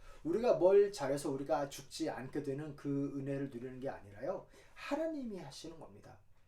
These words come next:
레위 지파가, 지파가 있고 아론 자손들이 있듯이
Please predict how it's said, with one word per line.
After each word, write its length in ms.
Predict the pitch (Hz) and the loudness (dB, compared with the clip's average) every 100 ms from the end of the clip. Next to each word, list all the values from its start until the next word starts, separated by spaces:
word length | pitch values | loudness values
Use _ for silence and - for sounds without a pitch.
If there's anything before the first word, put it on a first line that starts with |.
| - - | -20 -16
레위 300 | 110 131 147 | -6 0 0
지파가, 560 | 147 135 - 139 139 - - | -2 -8 -10 -4 -4 -6 -14
지파가 440 | - - 147 135 | -12 -2 0 0
있고 320 | 127 - 143 | -4 -4 -4
아론 420 | - 127 139 139 | -4 -4 -2 -2
자손들이 480 | 123 - 135 123 135 | -6 -12 -10 -8 -6
있듯이 460 | - - - 220 | -8 -8 -8 -8